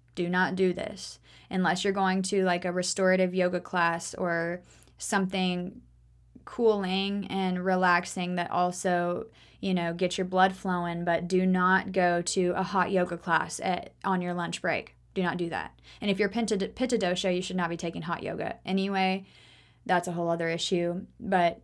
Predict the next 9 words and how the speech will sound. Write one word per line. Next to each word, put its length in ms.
do 180
not 200
go 180
run 840
on 400
the 60
beach 520
at 180
noon. 400